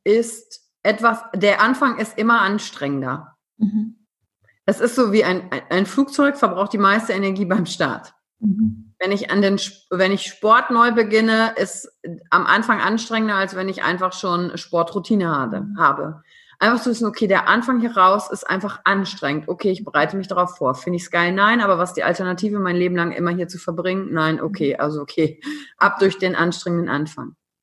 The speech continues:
Speaker 1: Dann zu gucken, was für ein Typ bist du? Bist du ein All-In-Typ? Musst du kündigen, um komplett frei zu sein und dein Ding zu finden? Gibt's auch. War ich nicht.
Speaker 2: Mhm.
Speaker 1: Oder bist du der Typ, der sagt,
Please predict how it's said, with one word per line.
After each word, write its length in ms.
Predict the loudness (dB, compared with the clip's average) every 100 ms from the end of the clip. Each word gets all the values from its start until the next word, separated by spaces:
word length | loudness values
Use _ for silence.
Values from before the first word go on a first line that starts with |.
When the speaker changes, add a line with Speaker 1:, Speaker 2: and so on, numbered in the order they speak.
| _ _ _ _
Speaker 1:
Dann 220 | 2 2
zu 120 | 2 -2
gucken, 240 | -2 2
was 220 | 2 2
für 80 | 2
ein 80 | 2
Typ 240 | 4 2
bist 260 | 0 -6 -8
du? 240 | -12 -12 _ _ _ _ -2
Bist 160 | 0 0
du 60 |
ein 100 | 0
All-In-Typ? 760 | 2 2 2 0 2 2 0 -6 _ _ _ _ _ 4
Musst 320 | 4 4 4
du 260 | 4 4
kündigen, 560 | 2 2 4 2 0 -2
um 320 | -2 -2 -2
komplett 460 | 0 -2 2 0 -2
frei 420 | -12 -2 2 2
zu 220 | 0 -6
sein 380 | -2 2 2 0
und 120 | 0
dein 240 | 0 0 0
Ding 220 | -2 -4
zu 160 | -6 -8
finden? 720 | 0 2 2 -2 -6 -8 _ _ _
Gibt's 260 | 0 0 -2
auch. 480 | -4 -2 -4 -10 2
War 240 | 4 4 2
ich 220 | -4 -4
nicht. 500 | -2 -2 -4 -18 _ _ _ 0
Speaker 2:
Mhm. 480 | 2 4 0 -2 _
Speaker 1:
Oder 180 | 0 2
bist 200 | 2 -2
du 20 | 0
der 200 | 0 2
Typ, 300 | 2 0 0
der 140 | -2
sagt, 380 | 2 0 0